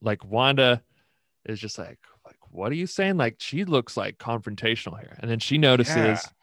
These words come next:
Speaker 1: Geraldine has the sword necklace around her neck.
Speaker 2: Mm-hmm.
Speaker 1: She's like, What is
Speaker 2: She's
Speaker 1: that
Speaker 2: like, "Who are
Speaker 1: necklace?"
Speaker 2: you?
Speaker 1: Yeah, "Who
Speaker 2: Yeah.
Speaker 1: are you? What is that?" And Geraldine's like,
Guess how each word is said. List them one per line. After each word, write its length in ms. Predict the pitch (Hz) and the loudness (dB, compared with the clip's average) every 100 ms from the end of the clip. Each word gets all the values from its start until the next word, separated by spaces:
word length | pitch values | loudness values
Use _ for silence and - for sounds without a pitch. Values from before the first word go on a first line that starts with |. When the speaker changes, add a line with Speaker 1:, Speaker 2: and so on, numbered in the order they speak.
| _ _ - - | _ _ -20 -4
Speaker 1:
Geraldine 520 | 139 127 113 123 135 | 2 4 4 2 2
has 240 | 117 113 107 | 0 -2 -4
the 100 | 107 | -8
sword 540 | - 175 220 87 73 - | -4 0 2 0 -6 -10
necklace 440 | 104 92 - - | -8 -8 -10 -10
around 200 | 92 87 | -8 -8
her 60 | 80 | -8
neck. 340 | 90 76 _ _ _ _ _ - | -10 -12 _ _ _ _ _ -14
Speaker 2:
Mm-hmm. 340 | 120 110 107 127 - _ _ | -10 -6 -4 -6 -10 _ _
Speaker 1:
She's 120 | - | -6
like, 200 | 120 101 110 | -4 -4 -2
What 140 | 151 | 4
is 140 | 196 | 4
Speaker 2:
She's 40 | 110 | 2
Speaker 1:
that 80 | 101 - | -4 -2
Speaker 2:
like, 20 | |
"Who 200 | 131 156 | 0 4
are 180 | 113 98 | 4 4
Speaker 1:
necklace?" 200 | 92 - | 0 -6
Speaker 2:
you? 80 | - - _ _ | -12 -20 _ _
Speaker 1:
Yeah, 260 | 120 101 - | -12 -12 -4
"Who 140 | 151 | -2
Speaker 2:
Yeah. 60 | 190 | 0
Speaker 1:
are 120 | 156 | 0
you? 140 | 127 95 | -2 -2
What 120 | 127 | -2
is 100 | 156 | -2
that?" 160 | 95 - _ _ | -6 -10 _ _
And 80 | 113 | 0
Geraldine's 340 | 139 135 127 | 4 4 4
like, 180 | 117 104 | 0 -4